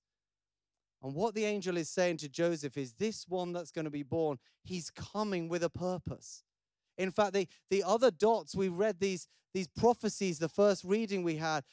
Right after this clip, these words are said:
seven hundred years before Jesus was born.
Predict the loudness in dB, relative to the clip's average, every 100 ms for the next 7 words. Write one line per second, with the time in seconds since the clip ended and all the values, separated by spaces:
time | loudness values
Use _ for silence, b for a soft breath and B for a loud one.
0 | b -4 2 4 4 2 2 0 2 2
1 | 2 2 -4 0 4 4 2 -2 -2 -6
2 | -4 -6 0 2 2